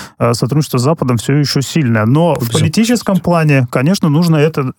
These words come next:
Speaker 1: сотрудничество как-то уравновешивать, потому что там тот же Китай не давит на тебя политически, э, ну, или, или делает это не так, как делают это американцы. Э,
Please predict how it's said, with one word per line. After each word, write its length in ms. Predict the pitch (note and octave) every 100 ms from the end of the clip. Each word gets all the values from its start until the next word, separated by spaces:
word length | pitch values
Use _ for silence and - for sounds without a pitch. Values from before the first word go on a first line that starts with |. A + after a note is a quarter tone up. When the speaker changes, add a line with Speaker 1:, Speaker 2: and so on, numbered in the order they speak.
| _ _
Speaker 1:
сотрудничество 520 | C#3+ B2 G3 G#3+ -
как-то 320 | - E3+ - D#3+
уравновешивать, 600 | C#3+ D3 E3 A#3+ D#3+ B2+
потому 280 | C3 C#3 E3
что 120 | A#2
там 180 | B2+ A2+
тот 180 | D3 B2+
же 80 |
Китай 360 | B2+ C3+ D#3 A#2+
не 200 | B2+ B2+
давит 380 | B2 B2+ B2 D#3
на 80 | E3+
тебя 220 | F3+ F3+
политически, 680 | F#3 F3 - D3+ - D3 C3+ _
э, 560 | - C3 B2+ A#2+ A#2+ A#2+
ну, 240 | A#2+ C3+ D3+
или, 180 | D3+ C#3+
или 200 | D3+ D3+
делает 280 | C3+ C#3 B2
это 140 | C#3
не 100 | C#3+
так, 200 | - C3+
как 160 | C3 A#2+
делают 240 | B2 A2
это 140 | A2
американцы. 600 | A#2+ C3 B2+ - A2+
Э, 20 | -